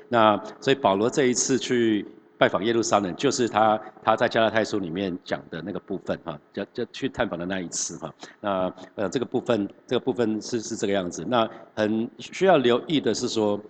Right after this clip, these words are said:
有些，有些人常常误以为说安提阿教会，呃，他们好像是，是因为耶路撒冷，耶-，耶路撒冷教会是最早的总会啊，所以安提阿教会所有事情都要听命于，听命于耶路撒冷教会。但不是，教会的，教会的治理不是这样子哈。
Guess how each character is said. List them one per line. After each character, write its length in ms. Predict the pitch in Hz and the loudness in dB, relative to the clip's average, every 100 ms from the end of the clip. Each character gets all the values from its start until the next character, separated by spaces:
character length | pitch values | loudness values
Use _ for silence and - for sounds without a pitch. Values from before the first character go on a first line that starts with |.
| _ - | _ -4
有 140 | 107 | -2
些， 280 | 92 160 156 | 2 2 2
有 80 | - | 0
些 160 | 113 180 | 0 2
人 220 | 135 127 | 2 0
常 240 | - 120 | -4 -4
常 100 | 127 127 | -2 0
误 140 | 185 | 0
以 180 | 123 92 | 0 0
为 160 | 92 104 | 0 0
说 320 | 107 107 107 - _ | 2 0 0 -6 _
安 120 | 143 | 0
提 100 | 131 | 2
阿 80 | 117 | 2
教 200 | 120 113 | 4 4
会， 260 | 120 107 92 - - | 4 2 0 -6 -6
呃， 200 | 90 87 | -2 0
他 200 | 117 117 | 4 4
们 260 | 117 101 107 - - | 6 0 -2 -6 -4
好 100 | 95 | 0
像 240 | 139 117 - _ | 2 0 -6 _
是， 240 | - 143 131 - - | -4 -2 -2 -4 -12
是 380 | - 135 123 - - | -4 -2 -2 -4 -4
因 80 | 135 | 0
为 80 | |
耶 120 | 131 147 | 2 2
路 80 | |
撒 200 | 135 131 | 6 6
冷， 260 | 120 90 80 - | 4 2 -6 -4
耶-， 140 | 135 143 | -2 0
耶 80 | 156 | 0
路 80 | 143 | 2
撒 140 | 139 | 2
冷 120 | 117 | 2
教 160 | 90 120 | 4 4
会 120 | 113 | 4
是 180 | 98 117 | 2 0
最 180 | 113 131 | 0 0
早 140 | 101 | 0
的 160 | 82 87 | -4 -6
总 320 | - 80 76 | -4 -6 -4
会 240 | 123 90 - _ | -4 -4 -6 _
啊， 80 | 110 | -4
所 160 | 117 | 0
以 140 | 113 98 | 0 0
安 160 | 120 131 | -4 0
提 80 | |
阿 60 | 113 | 0
教 160 | 113 110 | 2 0
会 80 | |
所 180 | 107 117 | 0 0
有 80 | 131 | 0
事 140 | 120 | 0
情 100 | 107 | -2
都 80 | 98 | 0
要 80 | 110 | 0
听 220 | 110 113 | 0 -2
命 200 | 117 104 | 0 0
于， 240 | 90 82 87 - - | -2 -6 -8 -12 -6
听 160 | 131 120 | -2 2
命 140 | 107 | 2
于 80 | 104 | 2
耶 100 | 127 | 0
路 100 | 117 | 0
撒 140 | 110 104 | 0 -2
冷 120 | 82 | -2
教 140 | 95 | -2
会。 160 | 98 85 | -2 -4
但 100 | - | -8
不 140 | - 104 | -6 -4
是， 160 | - | -4
教 120 | 107 139 | 0 0
会 120 | 120 | 2
的， 100 | 113 - | -2 -2
教 140 | 143 | 0
会 60 | 135 | 2
的 80 | 110 | 0
治 100 | 123 | -2
理 100 | 95 | -4
不 120 | - | -6
是 100 | 104 | -4
这 80 | 101 | -4
样 100 | 87 | -4
子 140 | 85 | -6
哈。 160 | 80 | -10